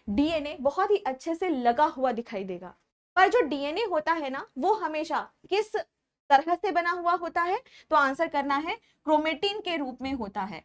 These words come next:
जिसको हम सभी क्रोमेटिन धागे के रूप में यहाँ पर जानते हैं। क्रोमेटिन धागे क्या होते हैं बच्चों? तो जैसे हम सभी को पता है कि हमारा जेनेटिक मटेरियल क्या है,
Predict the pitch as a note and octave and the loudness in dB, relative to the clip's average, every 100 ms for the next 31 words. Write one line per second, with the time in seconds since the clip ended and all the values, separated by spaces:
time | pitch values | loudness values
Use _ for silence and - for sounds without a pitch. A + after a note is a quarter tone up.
0 | _ _ A#3+ C#4+ E4 E4+ C#4+ C#4 C4 F#4+ | _ _ -2 0 0 0 -2 -4 -2 -4
1 | - C#4 C4 C4+ F4+ F4 A#3 B3 C4 F#4 | 0 0 0 -2 -2 -2 -4 -2 0 0
2 | F4+ E4+ C#4 B3+ C4+ B3 A3 G#3+ D4+ A3 | 0 -2 -4 -4 -4 -4 -4 -2 -2 -2
3 | F#3 F3+ F#3+ G3+ F#3 _ - C#4 C#4+ E4+ | -6 -8 -10 -10 -16 _ 4 4 4 -2
4 | E4+ E4 D4 D4+ D#4 D#4 D4+ D4+ D4 - | -4 -4 -4 -2 0 0 -2 -2 -2 -4
5 | D#4 D#4 _ _ _ - C4 C4+ E4 D#4 | -6 -6 _ _ _ -4 0 0 2 0
6 | D4+ - C#4 C#4+ D4 C#4+ C4 C#4 C#4 D4+ | -2 -8 -6 -4 -4 -4 0 -2 -2 -6
7 | C#4 B3+ C4 C4 B3 C#4 C#4 C#4 C#4 C#4+ | -2 0 -2 -6 -8 -8 -8 -8 -6 -2
8 | E4 F#4 A#3+ | 0 0 -2